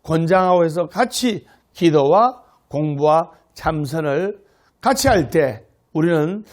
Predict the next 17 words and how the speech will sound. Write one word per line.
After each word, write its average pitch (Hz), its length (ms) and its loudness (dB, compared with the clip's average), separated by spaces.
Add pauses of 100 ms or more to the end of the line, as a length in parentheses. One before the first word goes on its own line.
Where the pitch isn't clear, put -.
(180)
이 165 160 0
법집에서 170 1040 -2 (640)
빠져나올 156 680 2
수가 143 260 -2
있고, 156 840 0 (560)
그리고 170 260 0
진정한 196 720 -2 (380)
부처님의 165 500 -2
자비평등을 190 920 -2 (320)
행할 156 220 0
수가 214 460 0 (240)
있는 147 420 -4
거예요. 123 240 -4 (1800)
참된 254 800 0
종교인이요, 165 800 0 (540)
참다운 240 640 2
불자라면 160 800 -2